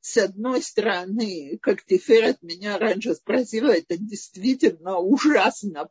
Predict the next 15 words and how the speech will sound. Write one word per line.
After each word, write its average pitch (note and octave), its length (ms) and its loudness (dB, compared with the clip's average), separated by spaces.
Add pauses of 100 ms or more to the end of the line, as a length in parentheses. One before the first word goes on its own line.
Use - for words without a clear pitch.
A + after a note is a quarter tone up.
позорно, G3 920 0 (400)
что - 320 2
все A#3 380 4
знают, B3+ 460 2
что C#4 180 2
человек G#3+ 580 2 (140)
ушёл A#3 560 2
в G#3+ 80 -4
лагерь G3 640 0
для F#3 260 -6
прокаженных. - 1080 -10 (640)
С - 200 -4
другой G#3+ 640 6
стороны, B3 920 -4 (240)
это A3 520 -4